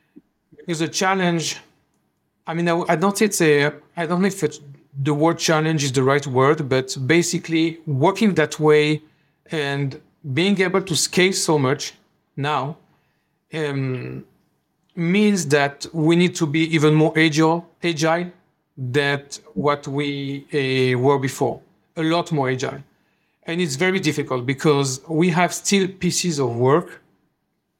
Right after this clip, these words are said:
pieces of information, I would say, as part of our processes, of our audit processes, that, um,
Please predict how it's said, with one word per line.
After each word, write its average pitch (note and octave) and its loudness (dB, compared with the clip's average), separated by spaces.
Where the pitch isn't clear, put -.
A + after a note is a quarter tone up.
pieces F3+ -6
of E3 -2
information, C#3+ 0
I E3+ 4
would D#3 2
say, F3+ 2
as - -10
part D3 0
of C3 -2
our B2+ 0
processes, D#3 0
of A#2+ -2
our A#2+ -2
audit C#3+ -2
processes, E3 0
that, C#3 -6
um, B2+ -2